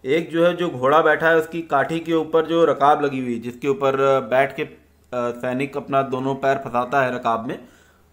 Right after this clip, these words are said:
वहाँ पे एक तलवार लगी होती थी और एक जो है वो सैनिक जो है अपने तरकश में रखता था। तो ये दो तरह की तलवार रखने का इब्न बतूता हमको वृतांत देता है। मगरिब, मान-, मंजनिक और अरद्दा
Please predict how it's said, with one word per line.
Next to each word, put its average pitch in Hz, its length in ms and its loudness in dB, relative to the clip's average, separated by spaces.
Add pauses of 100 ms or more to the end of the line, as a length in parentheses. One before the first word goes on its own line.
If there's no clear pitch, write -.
वहाँ 123 220 6
पे 180 100 -4
एक 180 120 -6
तलवार 156 260 2
लगी 156 240 0
होती 156 220 -4
थी 208 160 -4
और 151 320 -2
एक 170 220 -4
जो 165 100 -2
है 165 60 2
वो 180 120 -4
सैनिक 156 400 -4
जो 151 100 -6
है 165 220 -2
अपने 165 160 -6 (420)
तरकश 143 340 4
में 143 120 -2
रखता 113 260 -2
था। 104 120 -4
तो 131 140 -6
ये 147 100 4
दो 151 200 0
तरह 160 220 0
की 165 60 -4
तलवार 143 440 0
रखने 139 260 -4
का 196 340 -4
इब्न 131 240 -8
बतूता 127 480 -2
हमको 147 320 -4
वृतांत 117 420 -2
देता 95 260 -8
है। 92 140 -16 (1080)
मगरिब, 147 680 4
मान-, 135 640 -2
मंजनिक 156 680 -2
और - 160 4
अरद्दा 123 840 -2